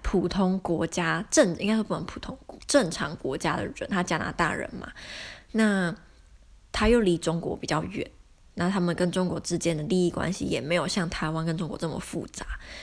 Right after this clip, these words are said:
所以我认为身为一个正常国家的人，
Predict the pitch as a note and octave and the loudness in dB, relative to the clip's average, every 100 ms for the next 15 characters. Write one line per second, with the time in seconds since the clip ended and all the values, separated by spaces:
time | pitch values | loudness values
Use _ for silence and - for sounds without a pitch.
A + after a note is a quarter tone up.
0 | - - - G#3 G#3+ D3+ - G3 D#3+ G2+ | -16 -8 0 2 2 0 0 0 -2 -4
1 | - - - - G3 F3+ D#3 F3+ G3+ C3 | -8 -8 -4 0 0 2 0 -2 -2 -4
2 | - A3+ D#3 - - - - - - - | -2 -2 -2 -4 -8 -8 -6 -2 -2 -2
3 | - - - | -6 -6 -8